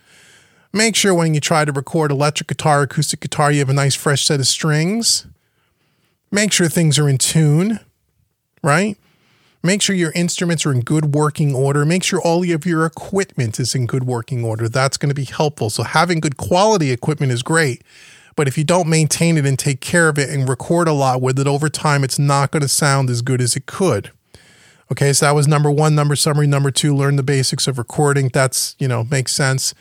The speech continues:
Again, whether it's here or somewhere else, you should be learning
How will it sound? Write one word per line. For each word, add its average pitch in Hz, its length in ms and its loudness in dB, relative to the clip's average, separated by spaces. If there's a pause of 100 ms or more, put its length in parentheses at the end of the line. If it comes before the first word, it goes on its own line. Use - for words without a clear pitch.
(140)
Again, 127 460 0
whether 127 220 0
it's 123 140 -4
here 135 300 0
or 131 60 -4
somewhere 131 360 0
else, 214 260 2
you 151 60 -4
should 139 140 -4
be 131 100 0
learning 190 440 2